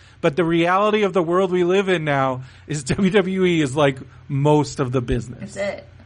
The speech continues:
Speaker 1: And, um, and then the only, the number two company is actually New Japan Wrestling, and they're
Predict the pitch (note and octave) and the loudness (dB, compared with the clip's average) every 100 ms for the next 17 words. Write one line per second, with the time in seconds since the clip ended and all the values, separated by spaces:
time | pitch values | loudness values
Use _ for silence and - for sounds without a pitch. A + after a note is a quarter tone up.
0 | - - - - - - C3+ C3 B2+ C3 | -20 -20 -20 -20 -20 -10 -4 0 2 2
1 | B2+ - - - C3+ C3+ C#3 C#3 D3 D#3 | 0 -6 -18 -6 0 2 0 -4 -2 0
2 | D#3 D#3+ - E3+ F#3+ G#3 G3 F3+ F3+ G#3+ | 0 -2 -4 0 2 4 2 2 4 2
3 | G3+ - A#3 A3 G#3 F#3 D#3 C#3+ D3+ - | 2 0 0 0 2 2 2 4 2 2
4 | E3+ D3+ D3+ C3+ C#3 D#3 E3 C#3 B2+ C#3 | 0 2 0 -2 0 0 2 2 0 0
5 | C3 C3 C3+ - - - - C3+ C3+ C3+ | -2 -2 -6 -16 -20 -18 -4 0 2 4
6 | D3 | 2